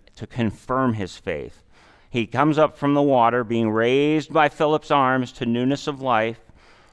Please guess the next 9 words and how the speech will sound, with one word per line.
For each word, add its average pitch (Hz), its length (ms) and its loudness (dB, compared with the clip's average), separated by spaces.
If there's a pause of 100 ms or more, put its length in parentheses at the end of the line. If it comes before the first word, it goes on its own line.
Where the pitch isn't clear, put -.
(200)
and 120 320 2
he 113 140 -2
turns 170 640 2
to 120 140 -4
thank 127 320 -2
Philip, 165 460 0
and 123 120 -6
Philip's 117 260 -4
gone. 82 320 -8